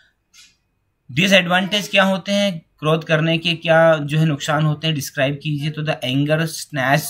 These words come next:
away the charm of the face, जो क्रोध होता है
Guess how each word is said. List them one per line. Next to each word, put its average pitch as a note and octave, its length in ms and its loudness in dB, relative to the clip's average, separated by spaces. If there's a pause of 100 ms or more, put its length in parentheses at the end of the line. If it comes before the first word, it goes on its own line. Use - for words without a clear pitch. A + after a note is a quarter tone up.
(160)
away C#3 300 0
the D3 120 0 (220)
charm C3 340 2
of C3+ 120 -8
the C#3+ 140 -4
face, C3 240 -6 (360)
जो B2 220 -10
क्रोध C3+ 420 -4
होता A#2 320 -4
है C#3+ 320 -6